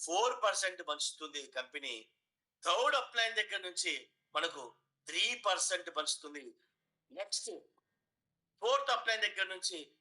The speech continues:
మనకు టూ పర్సెంట్ పంచుతుంది, ఫిఫ్త్ అప్లైన్ దగ్గర నుంచి మనకి వన్ పర్సెంట్ అనేది పెంచడం జరుగుతుందండి. ఫిఫ్త్ అప్లైన్ దగ్గర నుంచి వన్ పర్సెంట్ మనం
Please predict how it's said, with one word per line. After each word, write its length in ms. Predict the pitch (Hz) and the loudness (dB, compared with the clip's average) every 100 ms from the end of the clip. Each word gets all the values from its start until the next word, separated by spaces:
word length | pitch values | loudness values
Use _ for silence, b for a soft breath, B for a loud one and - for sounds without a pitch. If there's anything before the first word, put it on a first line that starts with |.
| _ - | _ 0
మనకు 420 | 151 156 143 127 _ _ _ _ | 0 0 -6 -16 _ _ _ _
టూ 220 | 180 226 254 220 | -8 -4 -2 2
పర్సెంట్ 420 | 190 - 180 160 | 2 2 -2 -4
పంచుతుంది, 680 | 151 - 151 143 135 120 _ _ _ - | -4 -4 -8 -8 -8 -8 _ _ _ -8
ఫిఫ్త్ 300 | 240 - 190 | -8 0 0
అప్లైన్ 340 | - 220 208 | 2 0 0
దగ్గర 240 | 190 175 | -2 -2
నుంచి 500 | 165 165 165 143 123 b b - | -4 -2 -2 -2 -6 b b 0
మనకి 500 | 147 - 247 269 - _ _ | 0 0 0 0 -4 _ _
వన్ 500 | 339 - 147 170 233 - | -10 2 4 4 -4 -2
పర్సెంట్ 560 | 165 151 - 160 147 147 _ - | 2 2 2 0 -4 -6 _ -20
అనేది 380 | 131 139 160 254 349 _ _ _ - | -8 -6 -2 -4 -4 _ _ _ -2
పెంచడం 260 | 156 151 151 | 0 0 0
జరుగుతుందండి. 420 | 135 - 113 - _ _ _ _ _ - | 0 0 -8 -10 _ _ _ _ _ -6
ఫిఫ్త్ 260 | 185 190 | -6 0
అప్లైన్ 300 | 175 156 160 | -2 0 -2
దగ్గర 220 | 156 143 147 | -2 -4 -6
నుంచి 400 | 156 - 285 - _ _ - | -4 -4 -4 -14 _ _ -2
వన్ 340 | 139 165 - | 2 2 2
పర్సెంట్ 380 | 180 170 165 156 151 | 2 2 0 -4 -2
మనం 260 | 151 262 | 0 0